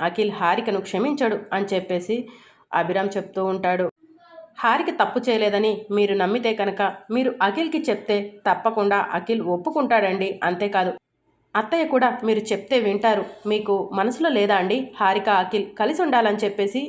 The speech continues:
అని వసుంధర అడుగుతుంది. "నాకు కూడా ఈ కుటుంబం చెదిరిపోకూడదు, హారిక అఖిల్ కలిసి ఉండాలనే ఉందండి, మరేం చేస్తాం?" అని చెప్పేసి అభిరామ్ అంటాడు. "హారిక అఖిల్ కలిసి ఉండాలన్నదేనండి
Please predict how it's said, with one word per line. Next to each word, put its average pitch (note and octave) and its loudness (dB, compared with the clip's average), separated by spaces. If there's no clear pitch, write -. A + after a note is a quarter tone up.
అని F#3+ 0
వసుంధర F3+ -2
అడుగుతుంది. F3 -4
"నాకు F#3+ 0
కూడా G#3 2
ఈ B3 0
కుటుంబం A3 0
చెదిరిపోకూడదు, G#3+ 0
హారిక A3+ 2
అఖిల్ A3+ 2
కలిసి B3+ 0
ఉండాలనే B3 4
ఉందండి, G3+ 2
మరేం F3+ 2
చేస్తాం?" C4 0
అని G3+ -2
చెప్పేసి F#3+ -4
అభిరామ్ F3 0
అంటాడు. E3+ -2
"హారిక G3+ 2
అఖిల్ F#3+ -2
కలిసి A#3+ 0
ఉండాలన్నదేనండి A3+ 2